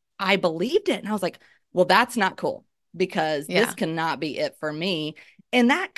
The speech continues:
Speaker 1: that little, little voice of the enemy really, s-, that, I took that captive, believed it, um, kinda looked around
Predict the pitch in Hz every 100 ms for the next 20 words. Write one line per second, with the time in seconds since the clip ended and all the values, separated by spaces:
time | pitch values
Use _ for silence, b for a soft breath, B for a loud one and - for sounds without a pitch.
0 | 269 208 247 240 247 311 320 269 254 240
1 | 226 220 214 233 247 - 202 196 202 196
2 | 175 165 - 190 214 226 - - - 202
3 | 254 - - 196 269 269 156 - _ -
4 | 185 185 - 95 175 _ _ - 185 208
5 | 233 170 135 151 - _ _ _ _ _
6 | _ 185 175 160 160 160 - 269 330 233
7 | 233 180 180 185 160 160 180